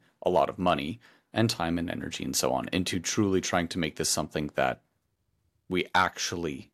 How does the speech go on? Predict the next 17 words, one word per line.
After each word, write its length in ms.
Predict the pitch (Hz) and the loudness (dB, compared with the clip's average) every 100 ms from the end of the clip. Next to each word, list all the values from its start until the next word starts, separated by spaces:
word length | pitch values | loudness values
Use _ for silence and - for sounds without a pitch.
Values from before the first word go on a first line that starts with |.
| _ _ - | _ _ -10
use. 420 | 78 67 - - | -8 -8 -8 -6
And 100 | 76 | 0
I 60 | 87 | 2
wanna 200 | 92 85 | 2 0
talk 220 | 92 - | -2 -2
about 240 | - 73 - | 0 0 4
that 220 | 95 - | 4 2
in 120 | 71 | -4
a 20 | |
minute. 300 | 71 90 78 - | -4 -4 -4 -2
But, 200 | 85 - - - - - _ | 0 0 -8 -20 -20 -20 _
uh, 160 | 95 87 | 4 4
before 320 | 85 - 131 | 2 4 4
we 120 | 110 | 6
get 220 | 87 120 - | 4 0 2
there, 280 | 71 67 - - - _ _ _ _ | 0 0 -8 -20 -20 _ _ _ _
um, 360 | 98 90 82 | 4 4 2